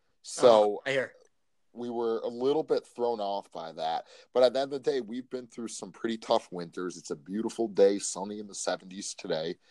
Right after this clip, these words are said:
Speaker 1: Um, so I think we've rebounded quite nicely from a weird day of weather yesterday.
Speaker 2: I hear that, but, but what about it? I'm talking more about, like, at night,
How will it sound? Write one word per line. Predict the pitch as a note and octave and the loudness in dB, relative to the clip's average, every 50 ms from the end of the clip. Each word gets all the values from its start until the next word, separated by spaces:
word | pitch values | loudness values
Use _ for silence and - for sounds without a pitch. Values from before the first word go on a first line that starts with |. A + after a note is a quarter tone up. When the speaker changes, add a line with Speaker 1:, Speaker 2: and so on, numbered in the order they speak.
| - - - - _ _ _ - | -20 -20 -20 -20 _ _ _ 2
Speaker 1:
Um, | - D#2+ E2 D#2+ D2+ D2+ D#2+ D#2+ E2 E2+ F2 F2 D#2 | 6 6 8 8 6 4 2 0 -4 -8 -14 -18 -16
so | E2 - - - A#2 A2 G2+ - - - - - | -16 -6 -2 -2 -2 -2 -4 -10 -18 -8 -4 -4
I | G#2+ | -4
think | A2 C3 B2 | -4 -4 -4
we've | A2+ A2+ G#2 E2+ | -4 -4 -4 -4
rebounded | G2+ A2+ A2+ G2+ G#2 F#2+ G2+ F#2 F#2+ - | -4 -6 -4 -2 -2 -2 -2 -4 -8 -8
quite | - - G#2 G2+ | -8 -8 -8 -8
nicely | G2 G2 G2+ G2+ - - F2+ E2+ | -8 -8 -8 -8 -8 -10 -14 -16
from | - - E2+ | -16 -16 -14
a | E2+ | -12
weird | E2 E2 F#2 F#2 F2 - | -8 -4 -2 -2 -2 -2
day | - E2+ E2+ | -2 -2 -2
of | E2 - | -2 -4
weather | - - F2 F2 - - - - E2+ - | -2 -2 -2 -2 -2 -6 -6 -6 -6 -6
yesterday. | E2+ F2+ F#2 - - - - - - - - _ _ _ _ _ _ | -4 -4 -4 -6 -8 -14 -14 -16 -16 -16 -18 _ _ _ _ _ _
Speaker 2:
I | F3 C#3 | -8 -4
hear | C3 E3 F3+ E3 | 0 0 2 2
that, | C#3+ B2 A#2 A2+ | 2 0 0 -2
but, | B2 B2+ B2+ C3 - | -4 -4 -4 -4 -8
but | A#2 A#2+ C3+ C3 | -10 -8 -6 -2
what | C3+ D#3+ E3 | 0 0 2
about | D#3+ D#3+ D3 C3+ | 4 2 2 2
it? | B2+ A#2+ A2 | 0 -2 -6
I'm | B2+ D#3 D3+ | -10 -4 -2
talking | F#3 F3+ E3+ | 0 0 0
more | D#3 D3+ C#3+ | 0 -2 0
about, | B2+ C3+ B2+ | 0 -2 -2
like, | A#2+ B2+ - - | -4 -6 -6 -6
at | C3+ B2+ B2+ | -6 -6 -6
night, | C3+ C#3 C3 B2+ C3 | -4 -4 -4 -4 -6